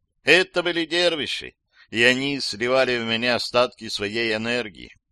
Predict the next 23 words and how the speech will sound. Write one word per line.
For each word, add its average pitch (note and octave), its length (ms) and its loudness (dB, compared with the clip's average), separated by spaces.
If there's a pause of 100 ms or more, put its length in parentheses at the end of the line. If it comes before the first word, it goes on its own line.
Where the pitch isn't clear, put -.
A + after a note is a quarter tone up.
(520)
Этот D#3 300 2
вариант D#3+ 480 2
мы D3 160 -8
с - 80 -8
ними D3 180 -6
даже C3+ 300 -2
не C3+ 80 -6
рассматривали, B2+ 1000 -6 (320)
так A2+ 140 0
как G#2+ 160 -2
подобный A2+ 420 -2
поступок G#2+ 600 -8
убьёт B2+ 360 -2
их, - 160 -16 (640)
причём G#2+ 440 -2
таким A2+ 300 -4
образом, A#2+ 520 -2 (420)
что - 200 -6
их A#2+ 260 -4
души A#2 340 -6
будут A2+ 320 -8
неспособны A2 680 -4
возродиться. G#2 800 -8